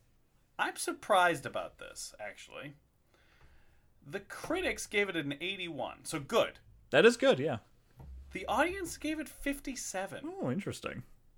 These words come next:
Speaker 1: So general trends, and of course this is before Rotten Tomatoes actually existed.
Speaker 2: Yeah, yeah.
Speaker 1: The reason why we constantly use Rotten Tomatoes as an aside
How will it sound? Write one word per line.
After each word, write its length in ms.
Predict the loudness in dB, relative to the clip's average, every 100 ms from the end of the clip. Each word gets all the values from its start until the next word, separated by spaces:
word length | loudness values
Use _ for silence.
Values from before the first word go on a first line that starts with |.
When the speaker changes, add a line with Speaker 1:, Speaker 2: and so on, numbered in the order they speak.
| -20 _ _ _ _ _
Speaker 1:
So 200 | -10 -8
general 480 | -4 2 4 2 -4
trends, 400 | 0 0 0 0
and 200 | 2 4
of 140 | 2
course 240 | 2 2 2
this 200 | -4 -4
is 120 | -6
before 580 | -6 -6 2 6 6 4 0
Rotten 200 | 0 2
Tomatoes 320 | -2 -2 2
actually 240 | 2 2 -2
existed. 420 | -4 -6 0 6
Speaker 2:
Yeah, 200 | 8 8
yeah. 180 | 2 -2
Speaker 1:
The 100 | 0
reason 240 | 2 2
why 180 | 8 8
we 160 | 8 0
constantly 500 | 0 0 0 -2 -2
use 240 | -2 -2
Rotten 200 | 2 0
Tomatoes 380 | 0 -4 -2 -4
as 140 | -6 -10
an 80 | -12
aside 420 | -6 -2 -2 -2